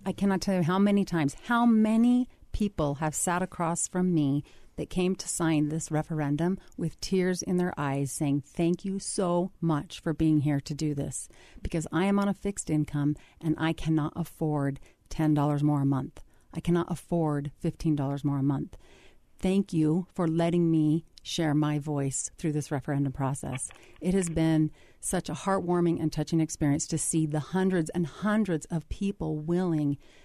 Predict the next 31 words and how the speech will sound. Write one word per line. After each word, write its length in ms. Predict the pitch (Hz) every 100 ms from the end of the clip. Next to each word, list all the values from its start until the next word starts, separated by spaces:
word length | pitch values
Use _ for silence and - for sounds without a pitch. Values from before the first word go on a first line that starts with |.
| -
to 100 | -
spend 540 | 175 - 170 165 151 143 - -
morning, 540 | 170 180 185 165 151 151
noon, 400 | 185 160 147 151
night 380 | 170 170 - -
trying 640 | - 180 196 175 139 147 - - -
to 100 | -
make 180 | 165 -
this 180 | 160 -
happen, 500 | 185 180 156 151 170 -
to 80 | 165
be 140 | 165
a 60 | 151
voice 360 | 156 190 165
for 120 | - 165
the 100 | 160
people 360 | - 170 160
out 140 | 151 156
there 160 | 151
that 260 | 151 151 -
don't 260 | 175 175
normally 440 | 180 160 156 156 156
get 220 | 147 143
to 60 | 156
have 200 | 143 143
their 100 | 139
voice 300 | 139 135 -
heard. 320 | - 202 151
It, 140 | 160 - -
at 120 | 175
least 380 | 185 190 175 -